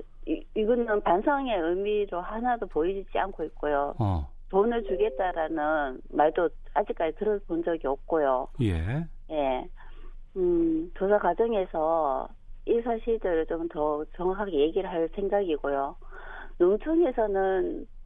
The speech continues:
Speaker 1: 오늘, 어, 오후에,
Speaker 2: 예.
Speaker 1: 어, 조사를 할 계획을 갖고 있습니다.
Speaker 2: 앞서 말씀해 주신 부분 좀 확인하겠습니다.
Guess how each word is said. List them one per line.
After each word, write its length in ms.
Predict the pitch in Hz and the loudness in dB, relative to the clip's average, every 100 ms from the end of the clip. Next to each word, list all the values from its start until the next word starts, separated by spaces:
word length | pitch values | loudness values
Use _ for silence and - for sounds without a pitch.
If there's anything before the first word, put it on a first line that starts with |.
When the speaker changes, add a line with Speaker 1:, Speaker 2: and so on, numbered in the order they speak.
| - - | -14 -4
Speaker 1:
오늘, 680 | - 339 294 220 190 156 - - - - - | 2 4 6 4 2 0 -4 -12 -14 -14 -10
어, 360 | - 156 147 143 - | -4 0 2 0 2
오후에, 600 | 165 175 160 147 165 226 - | 2 4 2 2 0 -4 -2
Speaker 2:
예. 160 | 131 82 | 0 0
Speaker 1:
어, 240 | - 131 - - | -4 -10 -12 -6
조사를 640 | 160 196 185 170 156 151 - - | -2 2 2 4 2 0 -4 -10
할 280 | - 196 160 | -4 0 0
계획을 340 | - 175 180 165 | 2 2 2 0
갖고 280 | 160 - 160 | -2 -4 -6
있습니다. 640 | - - 160 - 139 156 - - - - - | -6 -6 -2 0 0 0 -8 -14 -16 -14 -4
Speaker 2:
앞서 280 | 135 - 190 | -4 0 2
말씀해 340 | 160 131 170 | 2 2 0
주신 180 | 151 156 | 2 2
부분 280 | 131 135 139 | 2 2 2
좀 200 | 131 123 | 2 2
확인하겠습니다. 1080 | 117 160 143 131 117 - 101 85 85 120 | 4 2 2 0 -2 0 2 2 2 0